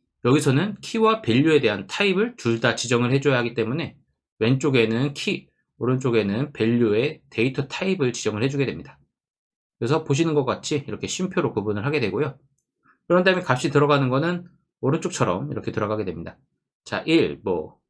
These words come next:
땡땡, 이제 여기 콜론이 들어가죠. 그래서 어라운드, 그 다음에 이에 허브, 뭐, 사 번에 스튜디오, 이런 식으로 넣었는데 스트링, 스트링으로 해갖고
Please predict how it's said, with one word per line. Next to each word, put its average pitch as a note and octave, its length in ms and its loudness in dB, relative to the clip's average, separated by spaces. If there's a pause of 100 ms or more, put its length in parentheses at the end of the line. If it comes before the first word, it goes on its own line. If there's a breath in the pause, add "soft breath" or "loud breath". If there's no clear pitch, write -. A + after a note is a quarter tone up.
땡땡, D#3 640 -2
이제 F2+ 200 -4
여기 F2 220 -6
콜론이 D#3+ 340 2
들어가죠. A2 520 -4
그래서 A#2+ 300 -4
어라운드, A#2 680 -2
그 - 400 -20
다음에 G2 240 -4
이에 G#2 320 0
허브, B2 580 -8
뭐, - 120 -10
사 - 260 0
번에 C#3+ 520 -2 (280)
스튜디오, - 580 -4
이런 B2 200 -2
식으로 C3+ 200 4
넣었는데 G2+ 560 -2 (500)
스트링, B3 280 2
스트링으로 F#3 540 2
해갖고 D3 500 -2